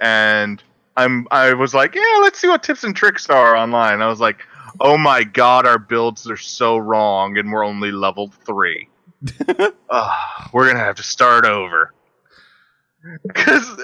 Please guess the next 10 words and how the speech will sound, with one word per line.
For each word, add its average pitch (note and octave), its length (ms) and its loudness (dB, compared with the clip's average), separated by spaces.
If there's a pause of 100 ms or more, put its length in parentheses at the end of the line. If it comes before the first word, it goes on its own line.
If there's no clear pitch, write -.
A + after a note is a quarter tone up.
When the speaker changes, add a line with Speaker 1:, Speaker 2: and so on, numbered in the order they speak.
(140)
Speaker 1:
like, G#3 220 0 (260)
this G3+ 240 0
is, B3 200 0
this G#3 240 0
is G3+ 360 4
a C#3 140 2
fantasy B2+ 640 -2
R C3+ 160 4
P D3 160 -8
G, B2+ 480 -6